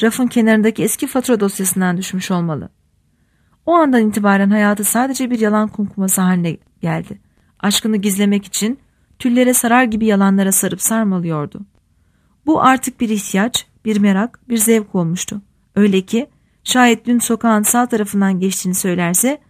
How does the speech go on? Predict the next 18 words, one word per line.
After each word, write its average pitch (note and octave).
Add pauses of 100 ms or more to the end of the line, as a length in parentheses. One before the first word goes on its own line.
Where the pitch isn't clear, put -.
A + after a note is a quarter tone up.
(340)
mutlaka C#4+
sol B3+
tarafından G#3
geçtiğini F#3+
anlamak F3+
lazım E3
geliyordu. D#3+ (840)
Bir E4+
sabah A3+
adet A3
edindiği G#3
gibi F#3+
oldukça G3+
hafif A3
inerek G#3
yola G#3+
çıkmıştı F#3
ki C4+